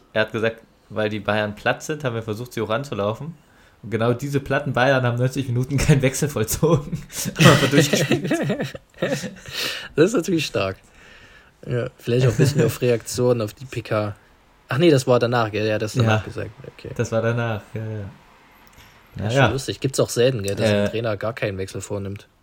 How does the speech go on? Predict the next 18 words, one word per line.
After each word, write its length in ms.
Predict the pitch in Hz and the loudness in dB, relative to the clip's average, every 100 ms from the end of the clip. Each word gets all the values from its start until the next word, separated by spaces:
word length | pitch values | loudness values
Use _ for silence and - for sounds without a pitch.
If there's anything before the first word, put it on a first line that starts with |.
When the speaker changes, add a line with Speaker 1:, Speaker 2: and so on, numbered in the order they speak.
| - | -12
Speaker 2:
<clears throat> 540 | - - - 147 113 98 _ _ _ _ _ _ _ _ _ _ _ - | -12 -12 -6 -2 -2 -4 _ _ _ _ _ _ _ _ _ _ _ -10
Speaker 1:
Ja, 200 | 101 92 | -6 -6
vor 180 | - 95 | -4 -4
allem 140 | 92 | -2
habe 100 | 95 | -2
ich, 140 | 95 92 | -4 -10
ich, 280 | 90 - - | -14 -16 -16
wie 80 | 101 | -12
gesagt, 240 | 95 95 | -8 -6
Werner 300 | 95 92 92 | -2 -2 -2
Müller 220 | 98 98 101 | -4 -2 -2
hat 100 | - | -4
sich 120 | 95 | -10
ja 60 | |
schon 220 | 90 - 87 | -12 -10 -8
zur 120 | 95 | -6
Halbzeit 320 | 98 - 110 | -6 -6 -6
aufgewärmt, 580 | 101 - 87 92 95 104 | -6 -10 -8 -6 -6 -10